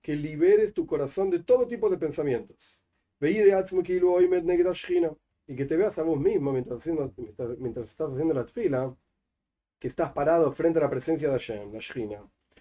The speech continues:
Y también ahí en el capítulo cinco dice el Rambam, "Kilu oimet bashomayim", como que estás parado en el cielo. ¡Wow! <laughs> Es algo especial. Vejenu Rabbeinu Yoina Brojo, y también en la, en el comentario de Rabbeinu Yoina, un Rishon, en,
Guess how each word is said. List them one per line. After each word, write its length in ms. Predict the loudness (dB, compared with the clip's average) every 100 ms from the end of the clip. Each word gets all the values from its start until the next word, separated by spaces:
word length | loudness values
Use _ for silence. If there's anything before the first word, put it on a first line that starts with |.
| _ _
Y 600 | 8 10 10 4 2 2
también 260 | 0 2 4
ahí 100 | 6
en 60 | 4
el 60 |
capítulo 380 | 4 2 2 0
cinco 320 | 2 4 4
dice 240 | 2 0 -2
el 40 |
Rambam, 420 | -2 -4 -4 -8 -10 _ _
"Kilu 300 | 4 8 8
oimet 280 | 8 8
bashomayim", 680 | 4 2 0 0 2 2 0
como 160 | 0 -4
que 60 |
estás 160 | -4 -4
parado 260 | 0 4 4
en 60 |
el 100 | 4
cielo. 760 | -2 0 4 6 6 4 0 -6 _ _
¡Wow! 380 | -8 -6 -6 -8 _ _ _ _
<laughs> 140 | -16 -16 _ -8
Es 260 | -2 0
algo 340 | 4 6 4 2 _ _ _
especial. 480 | -8 -4 -2 -2 -6 -10 _ _ _ -20 -20 _
Vejenu 340 | 2 8 8 10
Rabbeinu 380 | 6 4 2
Yoina 360 | 0 2 2 2
Brojo, 420 | 0 -2 -2 -4
y 60 | -6
también 400 | -6 -2 0 0
en 80 | -2
la, 160 | -2
en 200 | -4 -6
el 100 | -8
comentario 380 | -6 -4 0 0
de 40 |
Rabbeinu 320 | 0 0 0 2
Yoina, 340 | 4 4 2
un 80 | 0
Rishon, 540 | -2 -2 -6 -6 -8 -12
en, 140 | -16